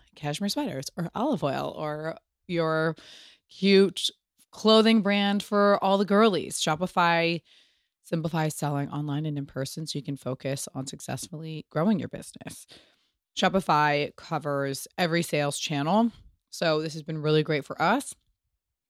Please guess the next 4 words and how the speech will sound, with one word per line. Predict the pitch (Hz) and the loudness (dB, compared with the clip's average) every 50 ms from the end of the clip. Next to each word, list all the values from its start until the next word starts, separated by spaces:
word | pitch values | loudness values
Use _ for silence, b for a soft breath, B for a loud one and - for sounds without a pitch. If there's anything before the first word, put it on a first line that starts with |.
| _ _ _ _ _ - - - | _ _ _ _ _ -20 -12 -8
because | 196 175 - 151 156 143 135 139 139 139 - - - _ _ - | -8 -6 -4 -2 -2 0 0 -2 -2 -4 -8 -12 -14 _ _ -10
obviously | 160 147 135 143 - - 147 151 156 156 - - | -8 -8 -8 -8 -10 -10 -10 -12 -12 -12 -14 -12
we | 156 151 143 135 - - _ b b b b b b b b b - | -10 -10 -8 -10 -12 -14 _ b b b b b b b b b -12
have | - 143 139 135 135 135 131 - | -8 -8 -6 -6 -6 -8 -10 -14